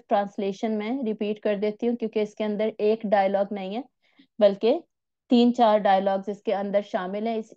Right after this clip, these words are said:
एक आयत के अंदर तीन चार जुमले हैं। "व इज़ इब्तला इब्राहीम", और जब हमने इब्राहीम,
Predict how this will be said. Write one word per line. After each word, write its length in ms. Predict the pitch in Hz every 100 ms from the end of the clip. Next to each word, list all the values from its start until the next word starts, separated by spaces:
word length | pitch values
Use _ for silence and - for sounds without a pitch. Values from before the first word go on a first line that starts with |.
| 214
एक 280 | 226 233
आयत 280 | 214 180 185 -
के 80 |
अंदर 320 | 196 175 240 349 -
तीन 160 | 214
चार 240 | 202 196 185
जुमले 360 | 180 175 180
हैं। 180 | 170 220 - _ _ _ -
"व 80 | 226
इज़ 240 | 226 220
इब्तला 460 | 247 247 240 220 220
इब्राहीम", 680 | 220 202 208 214 214 208 240
और 320 | 349 - 208
जब 180 | 214 214
हमने 340 | 214 208 220
इब्राहीम, 520 | 202 196 202 208 214